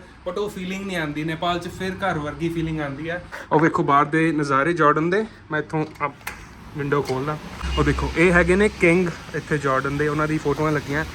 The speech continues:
ਇਹ ਸਾਡਾ ਜਿਹੜਾ ਹੋਟਲ ਹੈ, ਉਹਦਾ ਵਿਊ ਹੈ ਬਾਲਕਨੀ ਦਾ। ਤੇ ਆਹ ਮੇਨ ਰੋਡ ਹੈ, ਉਹ ਖੜੀ ਜਿਹੜੀ ਰੈੱਡ ਕਲਰ ਦੀ Alto ਖੜੀ ਹੈ, ਉਹ ਅਸੀਂ ਰੈਂਟ ਕੀਤੀ ਹੈ ਕੱਲ੍ਹ। ਉਹ ਸਾਨੂੰ ਪਈ ਹੈ ਲਗਭਗ ਪੱਚੀ ਹਜ਼ਾਰ ਦੀ। ਤੇ ਇੱਥੇ ਦੀ ਜਿਹੜੀ ਕਰੰਸੀ ਹੈ, ਉਹ ਹੈਗੀ ਹੈ ਜਾਰਡੇਨੀਅਨ ਦਿਨਾਰ।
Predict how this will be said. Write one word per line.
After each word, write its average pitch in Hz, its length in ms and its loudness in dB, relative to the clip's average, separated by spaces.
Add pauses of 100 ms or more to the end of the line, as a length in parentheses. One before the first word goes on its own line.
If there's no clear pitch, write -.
(260)
ਇਹ 151 80 0
ਸਾਡਾ 147 400 4
ਜਿਹੜਾ 143 260 2
ਹੋਟਲ 135 340 0
ਹੈ, 147 60 4
ਉਹਦਾ 147 160 2
ਵਿਊ 135 340 -2
ਹੈ 175 80 -2 (540)
ਬਾਲਕਨੀ 147 380 -4
ਦਾ। 185 160 -4 (500)
ਤੇ 156 80 0
ਆਹ 170 100 4
ਮੇਨ 160 300 2
ਰੋਡ 170 160 4
ਹੈ, 165 180 2
ਉਹ 208 160 4
ਖੜੀ 180 240 0
ਜਿਹੜੀ 160 320 2 (380)
ਰੈੱਡ 156 180 4
ਕਲਰ 165 260 4
ਦੀ 170 260 4 (260)
Alto 180 280 4
ਖੜੀ 196 300 4
ਹੈ, 214 300 -2 (140)
ਉਹ 175 140 4
ਅਸੀਂ 196 180 2
ਰੈਂਟ 160 280 2
ਕੀਤੀ 175 280 -2
ਹੈ 180 60 2
ਕੱਲ੍ਹ। 196 240 2 (320)
ਉਹ 214 100 4
ਸਾਨੂੰ 214 280 0
ਪਈ 202 200 0
ਹੈ 208 40 2
ਲਗਭਗ 185 360 2 (120)
ਪੱਚੀ 190 280 -2
ਹਜ਼ਾਰ 160 320 2
ਦੀ। 180 220 -4 (320)
ਤੇ 185 160 0
ਇੱਥੇ 180 240 0
ਦੀ 202 140 -2
ਜਿਹੜੀ 190 260 0
ਕਰੰਸੀ 185 460 0
ਹੈ, 196 100 4
ਉਹ 170 240 0
ਹੈਗੀ 165 320 0
ਹੈ 185 80 0
ਜਾਰਡੇਨੀਅਨ 151 560 -2
ਦਿਨਾਰ। 147 380 -4